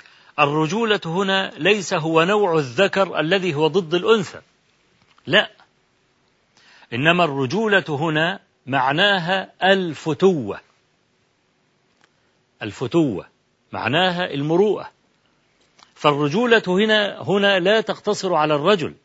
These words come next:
بل قد تكون في المرأة طالما أنها صفة. هناك امرأة رجل، رجل يعني إيه؟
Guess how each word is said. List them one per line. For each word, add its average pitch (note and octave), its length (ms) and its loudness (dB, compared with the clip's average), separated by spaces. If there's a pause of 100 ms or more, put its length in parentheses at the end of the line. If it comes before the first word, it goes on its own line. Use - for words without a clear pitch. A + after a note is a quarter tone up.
(960)
بل C3+ 180 2
قد F#3+ 240 -2
تكون G3+ 400 0
في F3 120 -4
المرأة G3 460 0 (880)
طالما D3+ 420 2
أنها F3 300 0
صفة. - 340 0 (840)
هناك F#3 420 4
امرأة F3+ 720 2 (600)
رجل، D#3+ 400 4 (680)
رجل F3 340 6
يعني E3 260 4
إيه؟ G3+ 380 2